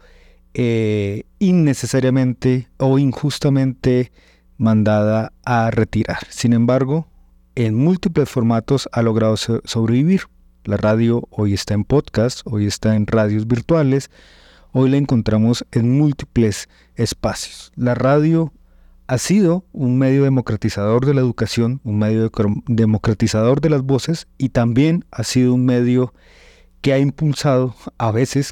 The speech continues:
crímenes terribles como ha ocurrido en otros países, como en Ruanda y en otros espacios. La radio es quizás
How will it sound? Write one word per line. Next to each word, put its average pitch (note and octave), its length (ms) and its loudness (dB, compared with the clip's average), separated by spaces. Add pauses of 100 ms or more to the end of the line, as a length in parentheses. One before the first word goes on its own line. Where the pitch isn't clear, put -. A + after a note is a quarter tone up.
crímenes D3 520 0
terribles A2 500 0
como G2+ 180 -2
ha G2 40 -2
ocurrido G#2 640 0
en A2 100 0
otros G#2 280 -2
países, - 520 -8
como G#2 160 -4
en G2 140 0
Ruanda G2+ 400 2
y G2+ 80 -4
en G2 60 -4
otros G2+ 280 -4
espacios. - 600 -10 (480)
La A2 100 -2
radio C3 500 0
es A#2+ 160 -6
quizás - 560 -2